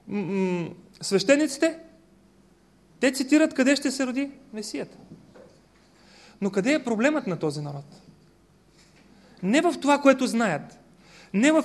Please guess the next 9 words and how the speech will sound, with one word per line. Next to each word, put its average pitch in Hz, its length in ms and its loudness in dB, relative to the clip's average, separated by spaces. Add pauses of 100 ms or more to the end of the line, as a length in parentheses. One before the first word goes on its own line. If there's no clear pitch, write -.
(120)
информацията, 233 760 -2
която 214 360 -2
имат. 226 260 -6 (1000)
Проблема 262 440 4
е, 285 60 2
че 254 200 -4
те 294 120 6
се 302 140 2
фокусират 302 880 0